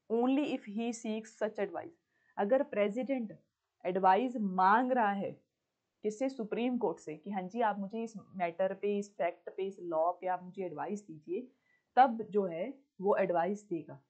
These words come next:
कौन? सुप्रीम कोर्ट, ठीक है, ना तो वो खुद से देगा, ना वो fundamental rights पे देगा सिर्फ, ना फिर वो integrity पे देगा, वो तभी देगा जब सुप्रीम कोर्ट मांगेगा कि हाँ जी,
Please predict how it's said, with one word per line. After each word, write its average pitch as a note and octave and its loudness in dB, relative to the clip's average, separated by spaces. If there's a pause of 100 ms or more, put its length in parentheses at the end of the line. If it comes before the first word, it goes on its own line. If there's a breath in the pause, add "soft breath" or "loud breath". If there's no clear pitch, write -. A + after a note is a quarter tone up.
(360)
कौन? A#3 4 (540)
सुप्रीम E3 -6
कोर्ट, C#3+ -16 (580)
ठीक G#3+ -8
है, C#4 0 (140)
ना G3 4
तो G3 -2
वो G3 -2 (120)
खुद G#3 0
से C4 0
देगा, A#3+ 0 (320 loud breath)
ना F3 2
वो F3+ 0
fundamental F3 -2
rights E3+ 2
पे A#3 -4
देगा G#3+ 4
सिर्फ, A3 -2
ना F3+ 2
फिर F3+ -6
वो F3 -6
integrity G#3+ -8
पे A3 -4
देगा, G#3 0 (100)
वो A3+ 2 (120)
तभी A3 0
देगा A3+ 0
जब G#3 -2 (680)
सुप्रीम C4 0
कोर्ट C#4+ 2
मांगेगा G#3+ 0
कि A#3+ -6
हाँ G3 -2
जी, F3+ -8